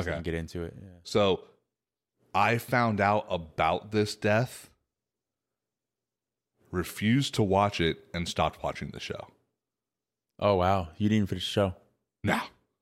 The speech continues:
Speaker 2: Wow.
Speaker 1: It's
Speaker 2: Okay.
Speaker 1: one of the few thing, few shows I've never completed. Um, and I never, I've never seen him die. I know how he dies.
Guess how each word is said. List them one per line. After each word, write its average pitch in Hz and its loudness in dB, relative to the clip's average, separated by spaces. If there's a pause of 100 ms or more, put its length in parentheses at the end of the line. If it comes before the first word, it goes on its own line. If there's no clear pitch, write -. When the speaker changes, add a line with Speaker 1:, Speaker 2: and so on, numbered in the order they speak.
(260)
Speaker 2:
Wow. 92 0
Speaker 1:
It's - -8
Speaker 2:
Okay. 127 2
Speaker 1:
one 131 6
of 127 2
the 110 2
few 127 -4
thing, 113 0
few 131 0
shows 120 2
I've 101 0
never 95 0
completed. 80 -8 (1040)
Um, 82 2 (440)
and 107 4
I 113 4
never, 113 4
I've 104 2
never 101 2
seen 95 -2
him 82 -4
die. 76 -8 (560)
I 95 2
know 87 2
how 85 2
he 113 2
dies. 73 -6